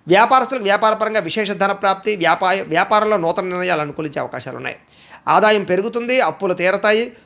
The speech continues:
కుటుంబ సభ్యులతోటి అన్యోన్యత ఉంటుంది, ఆరోగ్యం పట్ల శ్రద్ధ పెడతారు. విద్యార్థిని, విద్యార్థులు కూడా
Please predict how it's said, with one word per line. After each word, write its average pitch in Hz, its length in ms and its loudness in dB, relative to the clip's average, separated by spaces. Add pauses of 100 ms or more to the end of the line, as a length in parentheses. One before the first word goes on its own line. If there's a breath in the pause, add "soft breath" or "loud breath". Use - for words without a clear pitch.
(100)
కుటుంబ 226 260 2
సభ్యులతోటి 208 460 2
అన్యోన్యత 190 500 -2
ఉంటుంది, 202 420 -4 (240 soft breath)
ఆరోగ్యం 202 360 4
పట్ల 180 200 -4
శ్రద్ధ 151 340 -6
పెడతారు. 196 300 0
విద్యార్థిని, 180 640 -2
విద్యార్థులు 175 420 -2
కూడా 208 240 -2